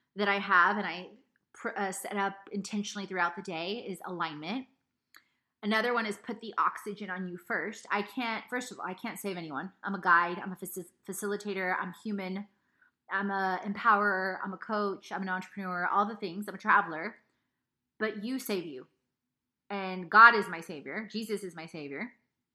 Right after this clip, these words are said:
And without God, I'm nothing. I would not have any of the strength apart from that. Uh, another one is faith, hope, and love. Another one is, am I present? What is possible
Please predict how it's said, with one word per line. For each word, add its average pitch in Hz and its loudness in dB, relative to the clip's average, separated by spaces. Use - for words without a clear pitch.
And 190 -2
without 202 4
God, 220 8
I'm 196 0
nothing. 180 -6
I 208 -2
would 208 0
not 214 6
have 208 2
any 220 -2
of 240 -4
the 196 -4
strength 185 -10
apart - -2
from 180 -12
that. 165 2
Uh, 202 6
another 220 2
one 247 2
is 214 -4
faith, 208 -2
hope, 214 -6
and 190 -6
love. 170 0
Another 214 2
one 220 0
is, 196 -4
am 196 -4
I 185 -2
present? - -4
What 202 2
is 208 2
possible 180 -4